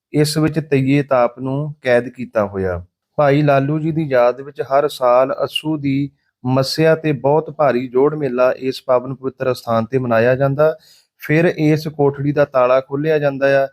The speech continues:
ਬਹੁਤ ਵੱਡੀ ਗਿਣਤੀ ਵਿੱਚ ਸੰਗਤਾਂ ਇਸ ਪਾਵਨ ਪਵਿੱਤਰ ਅਸਥਾਨ ਤੇ ਆਉਂਦੀਆਂ ਆ, ਨਤਮਸਤਕ ਹੁੰਦੀਆਂ ਆ।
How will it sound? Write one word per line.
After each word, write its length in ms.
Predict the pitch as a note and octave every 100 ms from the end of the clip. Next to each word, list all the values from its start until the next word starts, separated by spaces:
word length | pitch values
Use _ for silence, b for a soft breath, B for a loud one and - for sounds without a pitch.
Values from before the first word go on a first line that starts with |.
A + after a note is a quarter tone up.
| _ _ _ A#2+
ਬਹੁਤ 460 | C#3 D#3+ E3 E3
ਵੱਡੀ 380 | D#3+ B2+ A#2+ D3+
ਗਿਣਤੀ 280 | D3 C#3+ D3
ਵਿੱਚ 180 | D3 D3
ਸੰਗਤਾਂ 480 | - C3 C3 C#3 C#3+
ਇਸ 280 | C3+ B2+ -
ਪਾਵਨ 300 | B2 B2 C3
ਪਵਿੱਤਰ 440 | B2+ B2+ D3+ C3
ਅਸਥਾਨ 360 | - A2+ G#2+ G#2
ਤੇ 120 | B2+
ਆਉਂਦੀਆਂ 420 | B2+ C3 C#3+ C#3+
ਆ, 20 |
ਨਤਮਸਤਕ 560 | C#3 B2 A#2+ A2+ - A2 A2+
ਹੁੰਦੀਆਂ 420 | G2 F#2+ F#2
ਆ। 80 | F2+